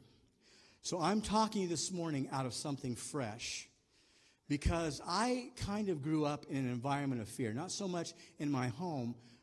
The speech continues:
but in the church setting that I was in. I always felt like I was never gonna be good enough. I never could do it well enough.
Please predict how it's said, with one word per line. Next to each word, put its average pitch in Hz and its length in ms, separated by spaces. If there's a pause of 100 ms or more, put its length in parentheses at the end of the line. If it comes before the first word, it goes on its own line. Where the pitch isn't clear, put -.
but 151 300
in 170 220
the 156 100
church 214 380
setting 135 400
that 135 40
I 127 120
was 123 180
in. 139 400 (480)
I 147 140
always 180 400
felt 185 200
like 151 220
I 139 100
was 120 240
never 165 400
gonna 156 180
be 143 140
good 127 220
enough. 113 320
I 110 120
never 156 360
could 139 200
do 127 140
it 170 80
well 113 220
enough. 110 320